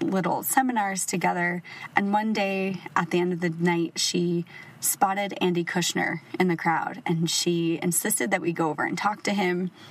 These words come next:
She was a big fan of his podcast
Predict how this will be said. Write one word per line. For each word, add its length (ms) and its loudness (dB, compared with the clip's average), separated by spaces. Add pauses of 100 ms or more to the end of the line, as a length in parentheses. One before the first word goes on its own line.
(140)
She 240 2
was 140 0
a 60 0
big 180 -2
fan 280 2
of 100 0
his 180 -2
podcast 880 0